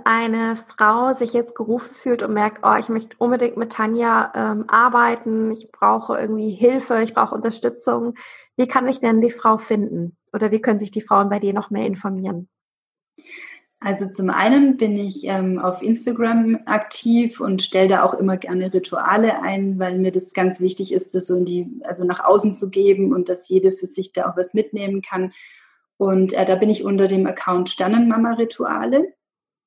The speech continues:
Speaker 2: Und genauso bin ich auch im, im Internet zu finden, also w w w punkt sternmamarituale punkt com. Da kannst du meine Website sehen, da kannst du mich kontaktieren.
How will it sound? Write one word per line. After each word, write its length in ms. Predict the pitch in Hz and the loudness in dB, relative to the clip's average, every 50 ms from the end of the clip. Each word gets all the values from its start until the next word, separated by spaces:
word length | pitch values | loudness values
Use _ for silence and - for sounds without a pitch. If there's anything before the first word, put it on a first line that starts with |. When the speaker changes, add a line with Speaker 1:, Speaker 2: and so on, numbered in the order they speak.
| _ _ _ _ - - _ | _ _ _ _ -20 -8 _
Speaker 2:
Und 480 | - 208 202 196 196 190 190 190 190 | -2 0 0 2 2 2 2 2 2
genauso 500 | - 190 190 180 151 190 202 202 226 214 | 2 4 4 6 6 6 6 4 4 2
bin 200 | 190 214 202 202 | 4 2 2 2
ich 220 | 202 190 - - - | 0 -4 -6 -4 -2
auch 240 | 180 185 185 185 - | 0 0 0 0 -2
im, 340 | - 185 180 180 180 - - | -2 -2 0 0 -2 -2 -2
im 260 | 175 180 180 175 185 | -2 -2 -2 -2 -2
Internet 460 | - - 247 254 262 233 226 214 214 - | 0 0 2 2 2 2 2 2 0 -2
zu 100 | - 214 | -4 -6
finden, 420 | 202 - - 214 214 208 196 196 190 | -6 -2 -2 -2 0 0 -2 -2 -4
also 260 | 185 185 185 185 180 | -2 0 -2 2 2
w 120 | 185 180 180 | 4 4 6
w 140 | 185 180 185 | 4 4 4
w 240 | 220 247 269 262 | 2 2 2 0
punkt 320 | - - - 220 214 208 - | -2 -4 -4 -4 -4 -4 -6
sternmamarituale 1400 | - - 180 180 190 190 190 190 190 185 185 185 185 185 190 190 - - 185 - - - 175 180 180 185 185 180 - - | -8 -6 -2 0 0 2 2 2 2 2 2 2 2 2 0 0 -2 -6 -10 -8 -6 -6 -2 0 2 2 2 0 -4 -8
punkt 240 | - 175 180 - - | -12 -12 -12 -12 -10
com. 320 | - - 220 240 349 392 - _ _ _ _ _ _ _ _ _ _ _ _ _ | 0 2 4 4 4 2 0 _ _ _ _ _ _ _ _ _ _ _ _ _
Da 100 | 180 180 | -10 -8
kannst 340 | 180 - 185 180 180 - - | -6 -4 -2 -4 -4 -2 -2
du 60 | 190 | -2
meine 240 | 185 180 180 180 180 | 0 2 2 2 4
Website 560 | 214 220 220 - - 240 226 220 214 214 - | 2 2 2 0 0 0 2 2 0 -2 -2
sehen, 340 | - - 220 208 214 208 196 | 2 2 4 4 4 2 0
da 140 | 190 190 185 | 0 0 -2
kannst 360 | - - 180 180 180 - - 190 | -2 -4 -4 -4 -4 -6 -4 -2
du 60 | 190 | -2
mich 200 | 185 180 - - | -2 -4 -6 -8
kontaktieren. 960 | - 185 185 180 - 180 180 - _ - - 240 233 226 226 220 226 220 | -6 -4 -4 -2 -4 -6 -8 -8 _ -4 2 2 4 4 6 4 4 2